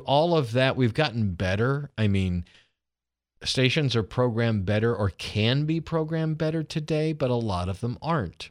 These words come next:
A friend of mine just got back from visiting the lower forty-eight. For those that are new to the podcast, I live in Alaska now after living all over the United States and the Caribbean programming radio. Now I'm programming six radio stations in Alaska, two internet radio stations that reach the world.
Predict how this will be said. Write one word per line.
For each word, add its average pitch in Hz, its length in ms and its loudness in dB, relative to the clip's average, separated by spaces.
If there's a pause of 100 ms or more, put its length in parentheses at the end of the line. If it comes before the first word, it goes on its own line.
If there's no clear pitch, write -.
(120)
A - 40 -20 (240)
friend 180 200 2
of 156 60 2
mine 107 200 4
just 110 180 0
got 110 180 2
back 104 200 2
from 98 160 -4
visiting 87 460 0
the 82 80 -4
lower 80 200 -6
forty-eight. 101 640 0
For - 140 -8
those 87 260 -4
that 82 100 -8
are 80 80 -6
new 92 200 -2
to 80 80 -6
the 82 80 -10
podcast, 101 760 -2
I 87 120 -2
live 92 200 -4
in 98 80 -4
Alaska 117 540 -2
now 82 320 -2
after 87 340 -4 (380)
living 127 340 4
all 117 180 4
over 107 120 2
the 107 80 2
United 95 300 0
States 92 360 -2
and 90 100 -4
the 90 40 -2
Caribbean 95 720 -2
programming 95 460 -2
radio. 127 380 -2 (1040)
Now 101 120 -2
I'm 101 100 0
programming 92 460 -2
six - 260 -2
radio 92 240 0
stations 82 420 -6
in - 60 -10
Alaska, 107 540 0 (320)
two 160 220 2
internet 117 360 0
radio 104 260 2
stations 95 480 -2
that 80 120 -10
reach 85 260 -8
the 101 80 -8
world. 120 400 0